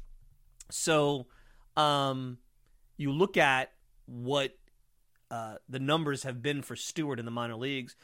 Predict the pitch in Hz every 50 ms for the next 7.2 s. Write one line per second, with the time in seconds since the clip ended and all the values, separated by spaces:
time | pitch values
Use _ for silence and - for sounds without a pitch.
0 | _ _ _ - 139 139 135 - - 214 202 202 165 160 151 156 - - 156 151
1 | 156 151 135 139 127 123 127 131 135 131 113 - - 127 120 - - - - -
2 | 123 123 131 147 147 123 110 104 101 104 - _ _ _ _ _ _ _ _ _
3 | - 139 - - _ - - - - 165 170 - - 185 175 175 175 175 180 196
4 | 190 156 147 135 - - 143 131 - 220 - - 220 208 - 139 - - - 196
5 | 139 127 - - - - - 120 127 113 82 - - - 143 - - - - -
6 | 131 113 - - - 131 123 131 127 110 107 98 98 - - - - - - -
7 | 117 104 92 -